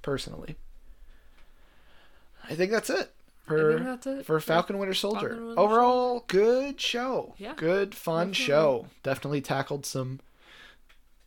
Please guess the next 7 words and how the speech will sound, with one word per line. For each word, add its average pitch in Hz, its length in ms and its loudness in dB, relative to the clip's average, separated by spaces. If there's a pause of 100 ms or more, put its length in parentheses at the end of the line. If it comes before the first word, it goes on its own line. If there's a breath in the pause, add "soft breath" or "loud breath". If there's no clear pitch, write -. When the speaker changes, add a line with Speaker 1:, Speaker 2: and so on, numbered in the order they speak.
(380)
Speaker 1:
important 147 380 0
political 185 400 2
issues. 180 480 0
Speaker 2:
Mm-hmm. 180 260 2 (240)
Speaker 1:
Definitely 139 440 -2
tackled, - 580 -6
uh, 82 220 -10